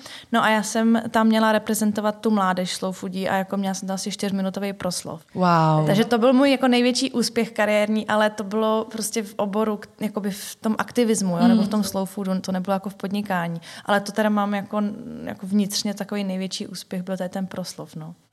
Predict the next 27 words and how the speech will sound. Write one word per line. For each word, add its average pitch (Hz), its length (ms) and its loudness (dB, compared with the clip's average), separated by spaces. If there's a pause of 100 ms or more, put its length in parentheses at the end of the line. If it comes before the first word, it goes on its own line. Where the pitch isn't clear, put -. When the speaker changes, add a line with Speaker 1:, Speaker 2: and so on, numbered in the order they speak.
(200)
Speaker 2:
A 175 100 4
co 208 160 0
třena-, 185 520 2
cena 180 680 4
food 190 280 -2
blogger 185 420 4
roku? 208 300 0 (460)
Speaker 1:
Tak 226 160 -2
to 254 80 2
je 269 100 6
letos. 208 560 0
Speaker 2:
Hmm. 214 240 2
Speaker 1:
Letos 226 320 0
takový 214 920 -6 (240)
ocenění, 220 960 2 (240)
který 214 240 -2
určitě 226 360 0
zahřálo. 180 1000 0 (640)
Eh, 190 680 2 (300)
já 202 100 -2
jsem 214 200 2
vlastně 220 260 0
vyhrála 214 640 2 (220)
tu 220 100 -6
kategorii 214 600 -2
objev, 190 540 0
Speaker 2:
Mhm. 226 300 4